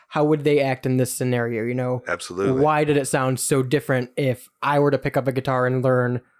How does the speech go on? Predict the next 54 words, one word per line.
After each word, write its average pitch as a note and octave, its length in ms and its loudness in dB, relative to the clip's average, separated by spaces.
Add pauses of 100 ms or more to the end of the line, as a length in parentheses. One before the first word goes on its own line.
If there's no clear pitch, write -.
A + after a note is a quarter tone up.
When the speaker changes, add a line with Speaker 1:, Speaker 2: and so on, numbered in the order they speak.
(180)
Speaker 1:
uh, B2 400 0
Thunderstruck C#3+ 720 0
than C3+ 200 0
if B2 120 -2
A C3+ 120 0
C C3+ 140 -2
D C3 180 2
C C3 120 -4
was B2 120 -4
playing B2+ 280 -4
Thunderstruck? C3 680 -4
Speaker 2:
Yeah. A2 300 -2 (180)
Speaker 1:
'Cause C3+ 120 -4
it's C#3+ 120 -2
not G3 180 0
gonna C#3+ 140 0
sound A#3 320 2
the C3+ 60 0
same, C3 360 0
and, C3 140 0
you C#3+ 140 0
know, C3+ 320 0 (280)
at F3 160 0
the, C#3+ 180 -4
at E3 180 2
surface G#3 340 0
level, G#3+ 260 4
you D3+ 100 4
might C#3+ 160 2
not B2+ 200 -2
think A3 160 2
of D#3+ 100 0
it B2+ 120 0
that B2 200 0
way. B2+ 280 -2 (480)
Uh, C3 320 0
when E3 140 2
I F3 80 0
started F#3 320 2
my F3 240 2
band, B2 440 0
we C#3 80 4
were C#3 120 2
gonna C#3 160 2
be C3 340 0
a B2+ 220 2
Nirvana B2+ 440 0
tribute D#3 380 0
band. B2 420 -4
Speaker 2:
Okay. G2 320 -8
Speaker 1:
Hence C3+ 220 -2
the D3 80 0
name C#3 240 2
Lithium. B2 540 0